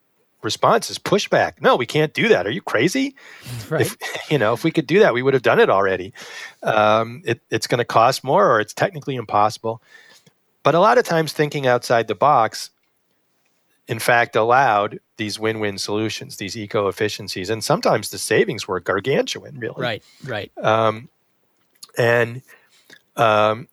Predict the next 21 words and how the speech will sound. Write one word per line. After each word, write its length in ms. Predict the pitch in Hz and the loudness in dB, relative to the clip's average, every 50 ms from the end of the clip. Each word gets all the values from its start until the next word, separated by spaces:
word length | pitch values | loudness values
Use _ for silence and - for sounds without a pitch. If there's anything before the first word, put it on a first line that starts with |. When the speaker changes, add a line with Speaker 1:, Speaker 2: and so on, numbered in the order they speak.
| _ - | _ -2
Speaker 1:
and 140 | 170 208 | 0 0
it's, 300 | 214 - 180 202 214 - | 2 2 2 2 2 2
it's 260 | 196 175 196 - - 240 | 2 0 0 0 2 2
not 220 | 254 269 240 202 - | 2 2 2 0 2
all 220 | 156 170 208 214 | 4 4 4 4
just 300 | 165 - 170 165 - - | 2 0 -2 -2 0 -2
in 100 | 147 127 | -4 -4
production 460 | - - 117 139 196 202 - - 127 | -2 0 2 2 2 2 0 -8 -8
processes. 680 | - - 101 95 92 - - 90 85 - 95 95 87 - | -2 0 0 0 0 -2 -4 -12 -10 -10 -10 -8 -8 -8
You 80 | 127 | -4
know, 260 | 110 104 98 101 104 _ _ - - _ _ _ _ _ - - | 0 0 0 0 -2 _ _ -20 -20 _ _ _ _ _ -2 0
um, 500 | 117 110 107 107 107 104 101 107 151 - _ _ _ _ _ _ _ _ _ _ _ _ _ _ _ _ - | 2 2 4 2 2 2 0 -2 -4 -10 _ _ _ _ _ _ _ _ _ _ _ _ _ _ _ _ -12
Xerox 760 | 113 107 131 170 208 190 131 107 104 101 - - - - - _ _ _ _ _ _ _ _ _ _ _ _ _ _ _ | -6 2 4 6 6 6 6 2 2 0 -4 -10 -10 -10 -12 _ _ _ _ _ _ _ _ _ _ _ _ _ _ _
realized 880 | - 107 117 123 127 120 120 113 104 104 98 98 98 98 - - - - _ _ _ _ _ _ | -6 -4 2 4 4 6 6 6 6 4 4 2 0 -2 -6 -10 -14 -16 _ _ _ _ _ _
that 420 | - - 104 107 104 104 107 - _ _ _ _ _ _ _ _ _ | -12 -2 2 2 4 4 2 0 _ _ _ _ _ _ _ _ _
it 200 | - 127 131 - | -6 -6 -4 -2
could 320 | - - 156 131 - - - _ _ _ _ - | 0 0 0 0 -2 -4 -16 _ _ _ _ -10
take 380 | - - 147 147 139 - - | -2 2 2 2 2 0 -2
back 460 | - 107 113 131 127 101 - - - - - | 0 2 4 4 2 0 -2 -4 -14 -14 -8
copiers 720 | - - 110 110 113 - - 110 113 120 127 107 98 - | -2 2 2 2 2 0 -2 -10 -10 -8 -8 -8 -10 -6
and 320 | - 113 104 104 110 143 | -4 -4 -4 -4 -6 -18